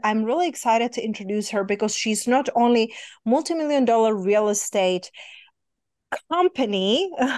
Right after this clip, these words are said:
<laughs> but she is also author, speaker, and I truly feel that more than ever, women get to really step into their truth and start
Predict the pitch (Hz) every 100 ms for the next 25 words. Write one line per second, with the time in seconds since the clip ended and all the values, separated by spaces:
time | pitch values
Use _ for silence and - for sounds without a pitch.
0 | - _ 381 - - - - - 247 220
1 | 349 - - 294 320 277 254 - - 226
2 | 226 254 214 - 202 240 294 320 320 -
3 | 240 233 247 262 269 - - - 240 247
4 | 240 - 320 415 427 - 262 262 254 233
5 | 226 220 226 214 262 302 294 214 208 202
6 | 196 214 320 339 269 269 254 202 214 220
7 | - - 196 - 196 - 190 180 185 -
8 | 196 220 311 - - 254 247 240 240 -
9 | 294 359